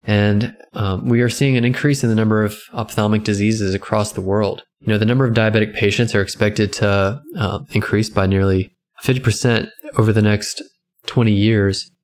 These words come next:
from four hundred fifteen million to six hundred forty-two million patients. The number of patients with A M D and cataract and otherwise are also increasing. This isn't just in ophthalmology, but within our specialty,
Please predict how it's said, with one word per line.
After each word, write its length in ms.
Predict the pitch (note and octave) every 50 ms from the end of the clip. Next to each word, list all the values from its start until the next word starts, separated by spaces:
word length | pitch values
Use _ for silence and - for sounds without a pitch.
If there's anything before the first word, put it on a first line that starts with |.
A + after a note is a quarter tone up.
| _ _ - F3+
from 440 | - - A2 G#2 G2+ G2 G2+ - - - - -
four 200 | - - C3+ B2+
hundred 160 | B2+ B2+ A2
fifteen 340 | - A#2 G#2+ - - A2 G#2
million 260 | G#2+ G#2 G2+ G2+ F#2+
to 180 | - - F#2+ G2
six 260 | - - - G#2+ -
hundred 240 | A#2 G#2+ G#2 G2 F2+
forty-two 440 | - - G#2+ G2+ F#2 - - - G#2+
million 520 | G2 F#2+ G2 G2+ G2 F#2+ F#2 F#2 A2 - _ _ _ _ -
patients. 500 | - G#2 G#2 - - - - C#3+ - -
The 140 | - A#2 A2
number 180 | A#2 B2+ B2+
of 60 | B2+ -
patients 300 | - A#2+ A2+ - A2+ A2
with 100 | G2+ -
A 180 | G#2 G#2 G#2
M 140 | G2+ G2+ G2+
D 380 | F#2+ G#2 G#2+ A2+ A#2 C3 - _ _ _ -
and 260 | A2+ G#2+ G#2 G#2 G#2
cataract 500 | - - A2+ A#2 A#2 A2+ A2+ A2+ A2 -
and 100 | A2 G#2+
otherwise 440 | A2 A#2 B2 A#2+ A2+ G#2+ G#2+ G2+ A2
are 100 | G#2+ G#2
also 280 | G#2 A2 A2 - A2
increasing. 520 | G2+ G2 F#2 - - G#2 G#2 - - F#2 F#2+
This 160 | G2+ G#2 A2
isn't 240 | A#2 A2 A2 G#2 -
just 380 | - G2+ F#2 - - - - _ _ _ - F3
in 240 | C#3 A2 G2+ G#2 -
ophthalmology, 720 | - G#2+ G#2+ - - A#2+ B2 B2+ C3+ C3 A#2+ A2 A2 G#2+
but 220 | G#2 A2 G#2+ G#2 - - _ _ _
within 200 | - - - D3+
our 100 | D3 C3
specialty, 880 | B2 - - E3 D#3 D3 - C3+ A#2 - - A#2+ A2 A2 A2 G#2+ G#2+